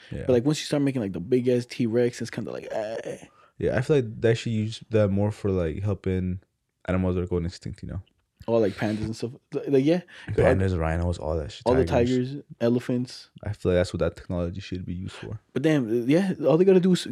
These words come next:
Speaker 2: 'cause didn't one rhino be, <clears throat> recently die already? And then, like, it was,
Speaker 1: Yeah,
Speaker 2: like,
Speaker 1: the
Speaker 2: the last
Speaker 1: white,
Speaker 2: one?
Speaker 1: the white rhino.
Speaker 2: Yeah, see, they could bring that boy back and shit. They got
Speaker 1: Yeah.
Speaker 2: all the, they got all the D N A horns in somewhere.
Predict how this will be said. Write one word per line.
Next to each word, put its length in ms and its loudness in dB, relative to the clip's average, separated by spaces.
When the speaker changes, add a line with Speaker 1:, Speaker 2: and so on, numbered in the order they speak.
Speaker 2:
'cause 160 4
didn't 280 6
one 180 6
rhino 240 6
be, 240 2
<clears throat> 80 -6
recently 460 4
die 220 0
already? 280 0
And 260 -4
then, 160 0
like, 20 -4
it 80 2
was, 60 -2
Speaker 1:
Yeah, 160 6
Speaker 2:
like, 100 0
Speaker 1:
the 60 0
Speaker 2:
the 60 2
last 140 4
Speaker 1:
white, 100 0
Speaker 2:
one? 80 -4
Speaker 1:
the 80 0
white 240 -2
rhino. 400 -6
Speaker 2:
Yeah, 100 4
see, 120 0
they 80 4
could 100 -4
bring 120 0
that 140 2
boy 140 0
back 260 -4
and 120 -10
shit. 240 -10
They 100 2
got 80 2
Speaker 1:
Yeah. 40 2
Speaker 2:
all 60 4
the, 180 4
they 80 0
got 140 0
all 120 0
the 100 0
D 180 0
N 80 2
A 80 2
horns 340 -2
in 80 -6
somewhere. 380 -6